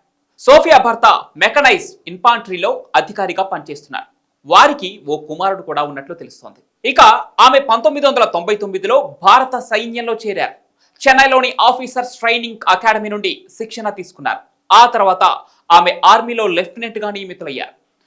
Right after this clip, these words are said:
సోఫియా ఖురేషి ఐక్యరాజ్య సమితి శాంతి పరిరక్షక దళంలో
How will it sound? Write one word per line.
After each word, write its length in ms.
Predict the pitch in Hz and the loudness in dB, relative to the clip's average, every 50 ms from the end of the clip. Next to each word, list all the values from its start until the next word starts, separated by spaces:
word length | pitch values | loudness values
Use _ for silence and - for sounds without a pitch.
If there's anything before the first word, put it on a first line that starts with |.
| _ _ _ _ - | _ _ _ _ -6
సోఫియా 440 | - 294 294 294 285 285 285 262 | 2 4 6 6 6 4 4 4
ఖురేషి 540 | 240 - 233 233 233 233 233 - - - - _ _ _ _ - 190 | 4 2 2 2 2 2 0 -4 -10 -16 -20 _ _ _ _ 2 2
ఐక్యరాజ్య 500 | 233 269 254 277 269 254 240 240 - 214 | 2 2 2 2 4 4 4 2 0 -6
సమితి 340 | - 214 208 202 - 214 196 | -12 -12 -12 -12 -12 -14 -14
శాంతి 400 | - - 180 196 208 202 - 208 | -6 -2 -2 -2 -2 -6 -12 -10
పరిరక్షక 540 | - 202 190 196 196 196 196 - - - | -6 -6 -4 -4 -4 -6 -8 -10 -8 -8
దళంలో 580 | 165 143 156 147 151 151 156 202 262 254 - | -6 -6 -4 -4 -4 -2 0 -2 -2 -2 -4